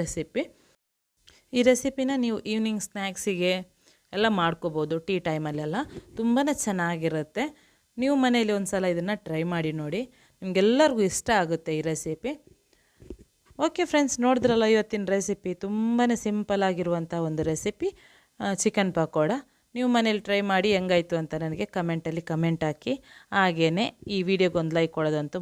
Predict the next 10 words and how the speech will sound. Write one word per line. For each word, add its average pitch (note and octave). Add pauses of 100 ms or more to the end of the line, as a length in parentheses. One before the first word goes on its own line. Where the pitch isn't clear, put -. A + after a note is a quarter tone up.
ಮರಿಬೇಡಿ D3+
ಫ್ರೆಂಡ್ಸ್. A#3+ (460)
ಇವಾಗ E4 (140)
ನಾನು B3
ಇದನ್ನು G#3 (140)
ಓಪನ್ A3
ಮಾಡಿ G3+ (100)
ತೋರಿಸ್ತಾ E3
ಇದ್ದೀನಿ D3+
ನೋಡಿ, F3